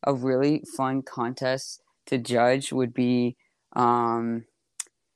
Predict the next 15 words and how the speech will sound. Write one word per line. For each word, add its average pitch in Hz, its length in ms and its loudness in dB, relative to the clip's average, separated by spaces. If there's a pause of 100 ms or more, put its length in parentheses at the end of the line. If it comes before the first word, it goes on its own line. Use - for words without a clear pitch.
(220)
well, 190 140 6
there, 220 160 2
it 190 240 -6
could 208 120 -6
be 226 120 -4
two. 185 260 -2
I'm, 135 100 2
like, 160 160 0
very 151 300 2
businessy, 151 600 -4
so 147 120 -4
I 131 60 0
like 147 240 -6
business 135 280 -6
stuff, 165 240 -4